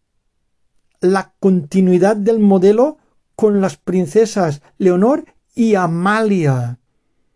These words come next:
Entonces ensalza, exalta, alaba, elogia, garantiza, asegura estabilidad, solidez o permanencia.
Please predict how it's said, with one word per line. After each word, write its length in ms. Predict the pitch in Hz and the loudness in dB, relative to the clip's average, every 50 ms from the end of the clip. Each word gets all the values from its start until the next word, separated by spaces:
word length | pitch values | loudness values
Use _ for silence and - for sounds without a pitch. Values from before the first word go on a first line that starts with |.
| _ _ _ _ _ _ _ _ _ _ _ _ _ _ _ - | _ _ _ _ _ _ _ _ _ _ _ _ _ _ _ -12
Entonces 540 | 170 165 165 160 180 190 180 - 214 185 185 | -10 -10 -8 -6 -6 -4 -2 -2 -2 -2 -2
ensalza, 1080 | 180 175 156 147 - - 208 208 226 226 214 - - - 185 180 190 220 247 311 - _ _ _ _ _ _ _ _ _ _ _ _ - | -2 -4 -4 -6 -6 -4 -4 -2 -2 -4 -6 -6 -4 -2 -2 0 0 -2 -4 -6 -8 _ _ _ _ _ _ _ _ _ _ _ _ -6
exalta, 920 | 175 147 - - - - 196 180 196 202 196 196 - 190 180 180 185 - - | -6 -6 -6 -10 -8 -6 -4 -2 -2 -4 -4 -4 -4 -2 -2 -2 -4 -6 -8
alaba, 680 | - 160 151 160 170 185 190 170 175 165 175 - - _ | -8 -6 -6 -6 -6 -6 -4 -4 -4 -4 -4 -4 -6 _
elogia, 920 | - 165 156 156 165 180 196 196 - - - 175 156 147 147 175 208 254 - _ _ _ _ _ _ _ _ _ _ _ _ _ _ _ _ _ _ _ - | -2 0 2 2 2 2 0 -2 -4 -6 -6 -4 -2 -2 -2 -4 -6 -8 -10 _ _ _ _ _ _ _ _ _ _ _ _ _ _ _ _ _ _ _ -18
garantiza, 1160 | 190 165 147 139 139 185 165 165 165 165 170 165 160 156 147 147 196 208 208 208 - 190 190 | -14 -12 -10 -6 -4 -4 -2 -2 -2 -2 -4 -4 -4 -6 -6 -4 -4 -4 -4 -4 -4 -6 -6
asegura 880 | - - 151 147 147 - - 151 139 147 180 202 190 175 170 180 208 - - | -6 -8 -10 -10 -10 -10 -8 -8 -6 -4 -2 -2 -2 -2 -2 -4 -4 -6 -6
estabilidad, 800 | 175 143 147 - - 175 165 147 160 151 160 147 180 175 175 - | -8 -8 -8 -8 -6 -6 -4 -4 -4 -4 -4 -4 -4 -4 -4 -6
solidez 840 | - - - - - 175 165 160 156 147 165 185 220 220 - - - | -10 -14 -10 -6 -4 -4 -2 -2 -2 0 2 2 2 0 -2 -8 -8
o 240 | - 185 175 - - | -4 -4 -4 -2 0
permanencia. 1200 | - 170 165 160 151 156 151 156 156 156 170 180 180 170 165 156 147 147 - - 139 127 120 120 | 0 0 0 0 -2 -4 -4 -2 -2 0 0 0 0 0 0 -2 -4 -6 -6 -6 -6 -6 -6 -8